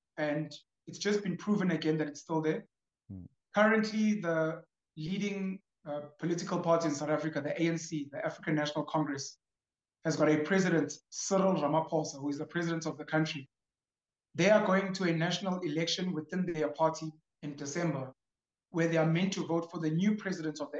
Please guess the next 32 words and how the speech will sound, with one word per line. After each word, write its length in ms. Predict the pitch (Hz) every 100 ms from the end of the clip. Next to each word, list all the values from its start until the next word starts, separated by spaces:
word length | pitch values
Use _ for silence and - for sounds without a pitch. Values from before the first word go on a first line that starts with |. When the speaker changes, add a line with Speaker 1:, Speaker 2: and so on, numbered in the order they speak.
| -
Speaker 1:
A 40 | 147
N 100 | 143
C, 320 | 151 175 190 _ _ _ -
who 80 |
will 200 | 180 170
arguably 420 | 165 180 180 165 165
be 80 |
the 80 | 156
president 380 | 156 165 160 156
of 80 | 143
the 100 | 143
country. 400 | 156 160 143 139 _ _ _ _ _ _ _ _
Cyril 320 | - 208 226
Ramaphosa 540 | 180 180 196 196 190 180
is 80 | 156
going 160 | 160
to 100 | 156
be 100 | 160
a, 100 | 151 151 - _ -
the 60 |
favorite 480 | 135 202 202 220 - - _ _ _ -
to 80 | 175
get 140 | 165
a, 200 | 160 151 -
a, 240 | - 160 156
a 20 |
new 220 | 160 160
term. 400 | 160 185 214 214 - _ _ _ _ _ _
However, 440 | - 180 208 202 196
one 220 | 160 202
of 100 |
the 80 | 190